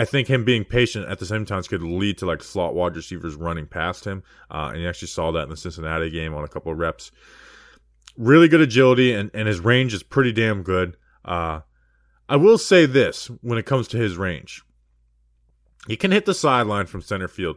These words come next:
but that F S U interception is overrated to me, Justin. It's a good interception. It's a really good interception, but I feel like a lot of safeties,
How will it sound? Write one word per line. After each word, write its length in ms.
but 120
that 160
F 160
S 160
U 100
interception 500
is 120
overrated 500
to 80
me, 140
Justin. 440
It's 140
a 60
good 240
interception. 600
It's 120
a 60
really 300
good 140
interception, 500
but 120
I 80
feel 280
like 120
a 80
lot 260
of 80
safeties, 540